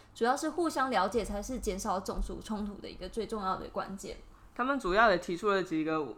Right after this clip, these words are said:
Speaker 2: 几个问题，让你就是抒发己见的，包含就是"Why are you here today?"，然后或者是"How can Seattle prevent 这种 anti-black racism 的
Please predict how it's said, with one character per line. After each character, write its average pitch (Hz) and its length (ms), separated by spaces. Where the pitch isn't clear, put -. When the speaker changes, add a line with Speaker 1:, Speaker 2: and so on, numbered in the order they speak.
Speaker 2:
几 170 140
个 170 100
问 202 220
题， 175 120
让 180 200
你 147 160
就 180 160
是 175 180
抒 180 180
发 185 140
己 156 140
见 175 200
的， 160 120
包 180 220
含 160 280
就 185 180
是 180 260
"Why 185 160
are 196 160
you 202 120
here 214 240
today?"， 175 540
然 175 160
后 196 80
或 202 160
者 196 60
是 190 140
"How 196 220
can 185 400
Seattle 180 400
prevent 170 520
这 190 120
种 160 300
anti-black 196 640
racism 185 720
的 160 480